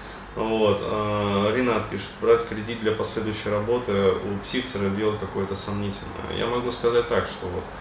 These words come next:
э, ну, э, тот же самый Вова, например, он же прямо говорил в своих, э, видео, что я, говорит, не работаю не то что за кредит, а даже, говорит, если вот клиент приходит ко мне с последними деньгами, а, вот, э,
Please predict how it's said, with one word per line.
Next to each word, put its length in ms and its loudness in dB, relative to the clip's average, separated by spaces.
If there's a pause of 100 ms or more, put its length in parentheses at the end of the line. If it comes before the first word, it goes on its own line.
(480)
э, 360 2
ну, 300 2
э, 680 -6
тот 120 2
же 80 0
самый 340 0
Вова, 280 4
например, 500 0
он 80 0
же 140 -4
прямо 280 0
говорил 360 4
в 60 -2
своих, 260 -6 (140)
э, 380 4
видео, 340 0
что 640 2
я, 140 2
говорит, 260 -2
не 80 -4
работаю 440 2
не 100 0
то 140 -2
что 160 -6
за 120 -2
кредит, 420 -6
а 460 4
даже, 260 2
говорит, 240 0 (340)
если 280 -4
вот 180 -2
клиент 240 0
приходит 380 -2
ко 80 -4
мне 160 0
с 40 -8
последними 520 -2
деньгами, 420 -2 (840)
а, 160 2
вот, 400 6
э, 1000 0